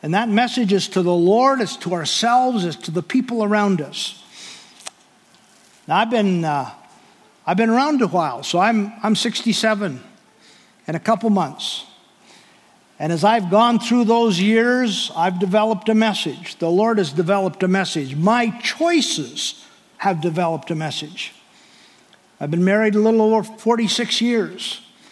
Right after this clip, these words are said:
And that relationship has its own message and its own declaration about God and about how to live. I've been a father for over forty-two years.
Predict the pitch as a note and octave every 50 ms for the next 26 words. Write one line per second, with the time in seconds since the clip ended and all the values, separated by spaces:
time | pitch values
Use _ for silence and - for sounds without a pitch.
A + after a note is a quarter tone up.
0 | - _ _ _ _ _ _ _ _ _ _ - F3+ G3 G3 F#3 E3 D#3 G#3+ A#3
1 | C4+ C4+ C4 B3+ B3 B3 A#3+ B3 B3 C4 C#4+ B3+ - - B3+ G#3+ - - - F#3+
2 | D3 - - - F#3+ G#3 F#3 F3+ G3+ F#3 - A#3 A#3+ A#3+ B3 A#3 A3 G#3+ A3+ B3
3 | A#3 A3+ - - C#3 - - - - - - - - - - - - _ _ _
4 | - E3+ E3+ D#3 - - G#3 G#3+ A3 G#3 F#3+ A#3 G#3+ - - G3+ G#3+ G#3+ A3 A3+
5 | A#3 A3 - - - D3 A#2+ C3 C#3+ C3+ E3 E3+ E3+ E3+ C#3 C3 C#3 F3+ G3 G#3+
6 | A3 G3 F#3 D#3+ D3+ C#3 C#3+ D3 D#3 D3 E3+ F3 E3+ D#3 - - - - - -
7 | - - - - G3+ F#3+ F#3+ F#3 F#3+ G#3 G#3 E3+ B2 C3 D#3 E3 E3 D3+ F3+ F3
8 | F3 F3 F3 F3 E3+ E3+ - - - - - - - A3 A#3 B3 A#3+ A3 F3+ D3+
9 | C#3 C3 - - F3 E3 E3+ F3 F3+ E3+ E3 F3 F3 D#3+ - - - _ - -
10 | F#3 G#3 G3+ A3 - - - C4+ C#4+ B3+ G3+ D#3+ C#3+ C3 - - - - - -